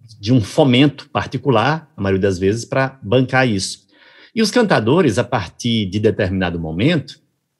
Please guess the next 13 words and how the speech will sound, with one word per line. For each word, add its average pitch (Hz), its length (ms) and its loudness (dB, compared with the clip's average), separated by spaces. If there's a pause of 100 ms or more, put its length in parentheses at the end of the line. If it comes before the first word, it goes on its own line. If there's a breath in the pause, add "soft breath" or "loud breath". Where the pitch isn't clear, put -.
(560)
descobriram 139 1040 0 (440 soft breath)
que 175 80 0
podiam, 214 320 2
por 208 140 4
exemplo, 175 320 2
fazer 143 520 0
programas 101 960 0
em 117 140 0
rádios 98 1000 -2
comunitárias, 139 1160 2
em 123 80 0
rádios 104 420 -4
menores, 139 1080 0